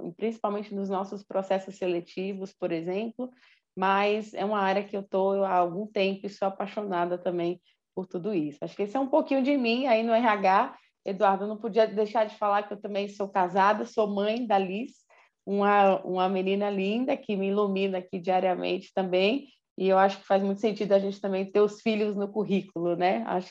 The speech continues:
que nos faz aí também ser mães, é, dinâmicas, executivas, mulheres, mães, e a gente consegue dar conta disso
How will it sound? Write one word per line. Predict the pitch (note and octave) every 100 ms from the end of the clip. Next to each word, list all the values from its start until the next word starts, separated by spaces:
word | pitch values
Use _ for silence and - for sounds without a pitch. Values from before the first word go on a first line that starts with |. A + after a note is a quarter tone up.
| _
que | G3 F#3+ F#3+ - _ -
nos | F3+ F3+
faz | F#3+ F3+ F#3
aí | F#3 F3+
também | F3+ F3 F3 F3 F3 E3+
ser | - F3+ F3+
mães, | F3+ F3+ F3+ F3+ F3 - _ _ _
é, | - E3+ E3 D#3+
dinâmicas, | E3 F#3+ F3+ G#3 F#3+ F#3 F3+ F3+
executivas, | F3+ F3+ F#3 F#3+ F#3+ F#3+ F#3+ F#3+
mulheres, | F#3+ F#3+ F#3+ F#3+ F#3 F3+ F#3 F#3
mães, | F3+ F3+ F#3 F#3 F#3
e |
a |
gente | F3+ F3+ -
consegue | F#3 F#3 F3+ F3 F3
dar | F3+
conta | F#3 F3 E3+
disso | F3 - F3